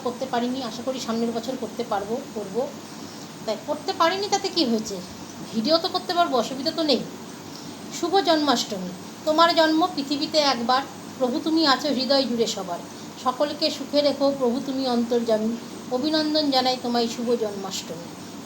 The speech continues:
সবাইকে জানাই শুভ জন্মাষ্টমীর শুভেচ্ছা। তাই তো, তুমি জন্ম নিয়েছো পৃথিবীতে, সবার মধ্যেই তো তুমি আছো, এটাই যথেষ্ট।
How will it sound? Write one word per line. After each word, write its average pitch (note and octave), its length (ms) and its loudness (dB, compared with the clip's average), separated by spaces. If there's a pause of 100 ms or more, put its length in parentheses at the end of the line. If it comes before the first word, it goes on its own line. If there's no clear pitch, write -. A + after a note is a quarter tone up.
সবাইকে B3 340 0
জানাই A#3 240 4
শুভ A3+ 180 -4
জন্মাষ্টমীর G3+ 600 -6
শুভেচ্ছা। - 460 -6 (440)
তাই E4 180 4 (100)
তো, G3+ 60 -4 (760)
তুমি E4 200 0 (540)
জন্ম D#4+ 340 4
নিয়েছো E4+ 420 4
পৃথিবীতে, C#4 520 2 (440)
সবার D4+ 200 2
মধ্যেই D4 340 0
তো G4 80 -2
তুমি E4+ 240 4
আছো, - 300 2 (540)
এটাই E4+ 240 4
যথেষ্ট। - 480 2